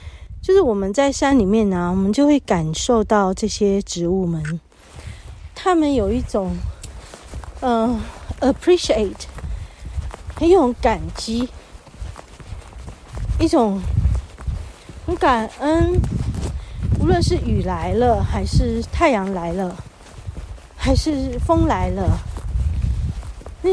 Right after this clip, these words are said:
那种感觉，他们都可以迎向那个来临。就是那个来临，对他们来说，就是一种恩赐哈。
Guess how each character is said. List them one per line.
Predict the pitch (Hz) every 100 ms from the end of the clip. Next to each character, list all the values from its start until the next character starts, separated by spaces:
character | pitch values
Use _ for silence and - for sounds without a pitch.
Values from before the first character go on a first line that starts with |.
| 339
那 | 320
种 | 349 240
感 | 240 190 160
觉， | - 160 156 -
他 | 320
们 | 330 208 190
都 | 233 214 208 - - - - - - - - - - - -
可 | -
以 | 262 240 202 - - - - - -
迎 | - 226 269
向 | - 330 262 226 220 - - -
那 | 269 233
个 | 190
来 | 170 160 165
临。 | 190 175 151 180 - - - - - - - - - -
就 | 320
是 | 294
那 | 320 294
个 |
来 | 247 202 185
临， | 208 190 180 196 - - - - - - -
对 | - 302
他 | 320
们 | 311
来 | 269 208
说， | - - 254 269 - - - - - - - - - - - - -
就 | 339
是 | 302 320
一 | 277
种 | 233 180 -
恩 | 226 240
赐 | - - 277 190
哈。 | 175 -